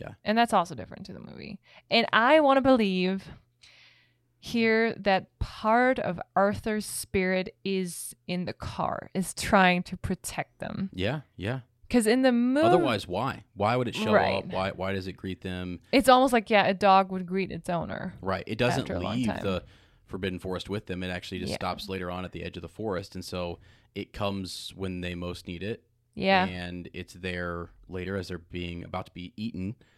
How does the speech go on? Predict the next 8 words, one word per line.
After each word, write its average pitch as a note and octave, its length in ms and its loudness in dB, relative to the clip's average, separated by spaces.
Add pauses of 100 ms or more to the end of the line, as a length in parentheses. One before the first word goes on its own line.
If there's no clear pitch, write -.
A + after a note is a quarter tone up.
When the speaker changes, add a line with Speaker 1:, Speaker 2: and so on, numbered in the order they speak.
(420)
Speaker 1:
It F#2+ 140 -6
will F2+ 240 -6
show - 200 -8
up F2 100 -10
and F#2 120 -8
rescue F2+ 320 -6
them. - 260 -16 (200)
Speaker 2:
Yeah. F3 300 -4